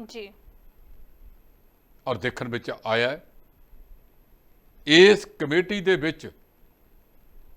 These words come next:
Speaker 2: ਬਹੁ ਗਿਣਤੀ ਉਹਨਾਂ ਵਿਅਕਤੀਆਂ ਨੂੰ ਥਾਂ ਦਿੱਤੀ ਹੈ ਜਿਹੜੇ ਨੌਜਵਾਨ ਤਾਂ ਹੈ, ਨਵੇਂ ਨੇ।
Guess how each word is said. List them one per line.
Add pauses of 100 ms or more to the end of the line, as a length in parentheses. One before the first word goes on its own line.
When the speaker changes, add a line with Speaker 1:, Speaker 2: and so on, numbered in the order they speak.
(460)
Speaker 2:
ਬਹੁ
ਗਿਣਤੀ
ਉਹਨਾਂ (1400)
ਵਿਅਕਤੀਆਂ
ਨੂੰ
ਥਾਂ
ਦਿੱਤੀ
ਹੈ
ਜਿਹੜੇ
ਨੌਜਵਾਨ
ਤਾਂ
ਹੈ, (1160)
ਨਵੇਂ
ਨੇ।